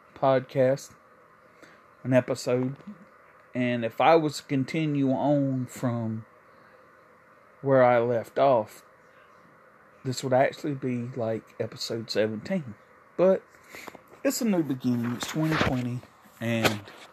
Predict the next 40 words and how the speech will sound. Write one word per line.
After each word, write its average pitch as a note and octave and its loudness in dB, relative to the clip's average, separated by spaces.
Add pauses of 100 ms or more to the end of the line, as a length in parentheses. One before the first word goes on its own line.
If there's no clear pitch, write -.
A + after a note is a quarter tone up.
(600)
since C3+ -8
I'm C3+ -2
coming C3 0
back B2+ 2
for - -8
the A#2 -10
first B2 -4
time B2 -2
in A2+ -4
over B2 -2
a A2+ -4
year, A#2+ -2 (100)
maybe B2+ -2
a B2 0
little A#2+ -2
more, C3 0 (1120)
it's D3 -4
a D#3 -2
new D#3+ 2
beginning B2+ 0 (240)
and A#2+ -10 (180)
with C3+ -16
a C3 -6
new C3 4
outlook B2+ 4
and G#2+ -8 (1040)
everything. C3 -2
So B2 0
I C#3 6
kinda D3+ 0
hope D3 2
to D3 -2
just C3 -6
take D3+ 0
this - -10
podcast D3+ 2
to D3 -8
wherever C#3 2
I A#2 2
can. B2 -4